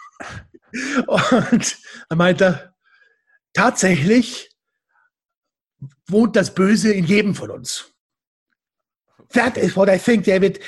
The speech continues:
David Lynch wanted to say in Twin Peaks.“ Ich habe gedacht, „Was geht denn hier ab?“ Der Mann ist ja richtig reflektiert. Also ich habe den höchsten, den allerhöchsten Respekt vor Mike Tyson.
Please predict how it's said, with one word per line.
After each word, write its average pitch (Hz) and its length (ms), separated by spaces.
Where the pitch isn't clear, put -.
David 180 240
Lynch 226 420
wanted 185 280
to 190 80
say 202 300
in 196 100
Twin 202 240
Peaks.“ 170 420
Ich - 140
habe 196 180
gedacht, 170 380
„Was 165 200
geht 180 180
denn 185 100
hier 190 220
ab?“ 185 180
Der 185 100
Mann 180 180
ist 175 120
ja 180 80
richtig 180 560
reflektiert. 170 680
Also 190 160
ich 202 100
habe 214 140
den 170 180
höchsten, 147 500
den 185 100
allerhöchsten 202 600
Respekt 185 400
vor 151 120
Mike 131 200
Tyson. 143 480